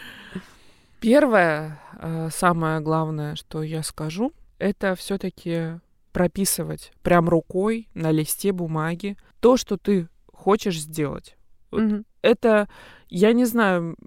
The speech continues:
Speaker 1: очень давно прочитала книгу, не, не помню, как она называется, но
Speaker 2: Про идеального мужчину?
Speaker 1: Нет, не про идеального мужчину, про записи на салфетке, грубо говоря, да. И вот с того момента, как только я начала записывать все, что я
Speaker 2: Мгм.
Speaker 1: планирую сделать,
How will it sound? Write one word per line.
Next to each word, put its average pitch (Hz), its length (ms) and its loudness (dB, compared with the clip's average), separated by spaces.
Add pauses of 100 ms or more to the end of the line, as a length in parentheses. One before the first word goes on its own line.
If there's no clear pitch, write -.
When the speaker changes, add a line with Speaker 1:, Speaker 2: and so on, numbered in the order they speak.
(100)
Speaker 1:
очень 233 320 2
давно 196 280 2
прочитала 175 600 -4
книгу, 202 600 -2 (300)
не, 185 240 -4
не 208 320 2
помню, 214 300 2
как - 200 -8
она 156 140 -6
называется, 160 720 -6
но 175 280 -4 (400)
Speaker 2:
Про 220 180 2
идеального 240 400 2
мужчину? 202 400 -6
Speaker 1:
Нет, 202 320 2
не 208 80 -4
про 190 160 0
идеального 185 400 -4
мужчину, 185 480 -6 (180)
про 185 540 -2
записи 214 460 -2
на 190 120 -4
салфетке, 202 600 0
грубо 190 280 -2
говоря, 214 460 0
да. 208 220 -2 (160)
И 220 100 0
вот 220 140 6
с - 80 -2
того 262 220 6
момента, 226 800 0
как 196 200 -4
только 196 300 2
я 170 120 -4
начала 170 380 -2
записывать 196 600 -2
все, - 280 -4
что - 180 -10
я 240 220 2
Speaker 2:
Мгм. 240 100 -2
Speaker 1:
планирую 170 480 -2
сделать, 156 520 -8